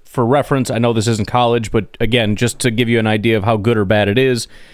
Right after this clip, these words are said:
if he had an eighty-five point three grade in the N F L, that would make him,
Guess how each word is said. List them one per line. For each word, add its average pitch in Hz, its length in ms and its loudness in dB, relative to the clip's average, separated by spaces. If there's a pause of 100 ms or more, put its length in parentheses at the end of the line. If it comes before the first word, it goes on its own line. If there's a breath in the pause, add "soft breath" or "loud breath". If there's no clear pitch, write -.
(220 loud breath)
if 120 120 -2
he 143 60 4
had 131 100 2
an 123 100 -2
eighty-five 131 560 0
point 123 260 -2
three 120 460 0
grade 113 540 0
in 104 460 -2
the 110 180 -2
N 113 120 -2
F 101 160 -2
L, 113 280 2
that 107 120 0
would 104 140 0
make 110 240 -2
him, 104 320 -2